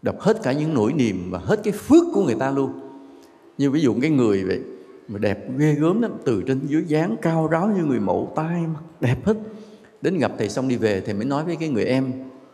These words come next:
cái nói, nói cái người anh chứ, nói: "Cái cậu em này chỉ là rỗng thôi. Bên ngoài vậy, đi gặp người ta chứ bên ngoài lịch sự, chứ bên trong tiền không có nữa hết rồi."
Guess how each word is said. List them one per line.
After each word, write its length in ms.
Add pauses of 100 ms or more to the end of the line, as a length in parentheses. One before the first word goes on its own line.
(140)
cái 80
nói, 220 (400)
nói 200
cái 80
người 120
anh 240
chứ, 60 (100)
nói: 120 (180)
"Cái 160
cậu 220
em 180
này 240
chỉ 220
là 240
rỗng 380
thôi. 120 (760)
Bên 180
ngoài 260
vậy, 300 (680)
đi 140
gặp 180
người 80
ta 140
chứ 120
bên 140
ngoài 180
lịch 160
sự, 320
chứ 80
bên 160
trong 160 (100)
tiền 260
không 200
có 320
nữa 140
hết 200
rồi." 120